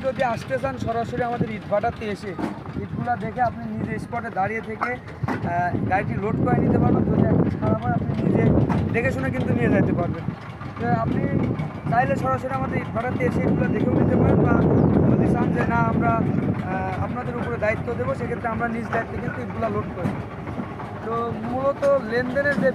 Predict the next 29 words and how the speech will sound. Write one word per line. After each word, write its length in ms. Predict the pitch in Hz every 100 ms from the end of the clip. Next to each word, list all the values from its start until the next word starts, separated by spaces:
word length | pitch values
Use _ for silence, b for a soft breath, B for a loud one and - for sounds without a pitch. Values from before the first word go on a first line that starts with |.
| 196
বিষয়, 220 | 233 254 233
আমি 80 | 226
আপনাদেরকে 340 | 214 208 196 202
লেনদেনের 380 | 202 214 240 240 220
বিষয়টা 240 | 220 208 190
একটু 140 | 202 170
জানিয়ে 260 | 170 175 180
দিই। 120 | 233 - - - - -
আমাদের 220 | 202 233 240
এখান 140 | 240 233
থেকে 120 | 240 233
যদি 120 | 214 226
আপনারা 240 | 220 226 226
ইটগুলা 280 | 196 214 233 -
ক্রয় 200 | 233 214 180
করতে 180 | - 170
চান, 120 | 180 - - - - - 202
চতুর্পাশটা 460 | 208 220 196 214 208 180
ঘুরে 140 | 202 185
দেখেন, 200 | 185 208 - - - - - - - - - - - 175
আমাদের 200 | 220 240
এখান 140 | 240 247
থেকে 160 | 254 240
যদি 120 | 233 240
আপনারা 200 | 233 247 233
ইটগুলা 260 | 208 240 233
ক্রয় 200 | 220 208
করতে 180 | 196 -
চান, 120 | 214